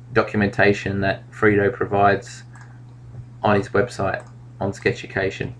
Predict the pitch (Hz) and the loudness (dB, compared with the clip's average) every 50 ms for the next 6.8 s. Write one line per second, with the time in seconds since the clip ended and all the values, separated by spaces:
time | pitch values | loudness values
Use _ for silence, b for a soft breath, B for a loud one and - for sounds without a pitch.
0 | - B B B B B B B - 110 110 107 - - - - 107 104 - - | -18 B B B B B B B 8 8 8 8 8 2 -4 -6 -6 -6 -2 4
1 | - 135 131 127 117 113 107 110 110 113 110 107 110 107 - - 113 113 110 117 | 6 8 8 8 8 8 8 8 8 8 8 8 4 2 4 6 6 6 8 6
2 | 113 113 113 110 123 - - - - 110 104 104 101 - - 113 110 104 101 101 | 4 4 2 2 -2 -6 -12 -2 2 4 4 4 4 4 6 6 6 6 6 2
3 | - - - - - - - - - - - - - - - - - - - - | 0 -6 -12 -12 -14 -16 -18 -20 -20 -20 -20 -20 -20 -20 -20 -20 -20 -20 -20 -20
4 | - - - - - - - - 104 101 104 101 101 - 98 - - 107 107 - | -20 -20 -20 -20 -20 -20 -14 -6 0 2 2 2 2 2 0 4 6 6 6 4
5 | - - 120 110 110 104 - 110 104 98 104 101 107 104 104 101 104 110 - - | 4 4 4 4 4 4 2 2 4 4 4 4 6 4 6 4 4 2 2 -2
6 | 104 98 - 104 - - - 98 98 - - - 98 98 98 | -6 -6 -6 -6 -6 -4 -2 -2 -2 -2 0 0 0 0 0